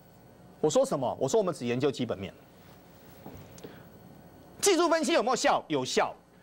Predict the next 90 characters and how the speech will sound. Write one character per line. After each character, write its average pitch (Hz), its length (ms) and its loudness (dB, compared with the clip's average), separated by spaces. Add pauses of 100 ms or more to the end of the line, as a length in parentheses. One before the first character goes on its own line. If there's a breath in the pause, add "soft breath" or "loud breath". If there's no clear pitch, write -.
可 220 140 2
是 320 100 2
技 370 160 4
术 349 100 2
分 330 160 0
析 311 120 2
有 226 120 4
效 254 200 2
的 220 80 0
过 269 120 0
程 214 160 -2
当 226 140 0
中， 240 140 0
一 247 60 -4
定 330 100 0
要 320 100 4
基 302 140 -2
本 233 120 2
面 233 140 0
去 262 100 -2
做 240 160 2
加 214 200 2
持。 143 260 -8
什 190 120 -4
么 220 60 0
叫 277 140 2
一 - 20 0
定 277 80 0
要 269 60 2
基 247 140 -2
本 208 120 2
面 214 140 0
做 196 140 0
加 185 160 2
持？ 123 240 -8 (320 loud breath)
今 294 200 2
天 302 140 4
的 262 80 4
千 269 240 0
如 180 240 2
不 254 140 -4
小 160 160 0
心 226 160 -4
来 185 100 2
到 220 100 2
这 208 120 0
个 202 100 2
地 196 140 -2
方， 190 180 0
差 254 240 0
点 180 180 -4
再 185 160 0
过 185 160 2
新 165 240 -4
高。 143 240 2 (220 loud breath)
可 196 100 -2
是 269 120 0
各 294 180 4
位， 226 220 -2 (200 loud breath)
千 392 220 2
如 330 140 2
股 202 160 -2
价 277 160 2
在 269 120 -2
十 - 160 0
二 262 80 4
块 240 160 0
到 240 120 2
十 196 120 -8
三 226 160 -4
块 233 140 2
的 175 80 -2
一 180 40 -4
个 180 100 2
过 208 180 0
程 156 160 -4
当 175 160 0
中， 190 140 -2
全 208 180 -2
市 294 140 -2
场 180 120 2
没 190 80 0
有 220 120 2
人 160 120 -2
跟 214 140 0
各 220 80 0
位 214 100 2
谈 160 160 -4
论 190 160 0
到， 165 160 0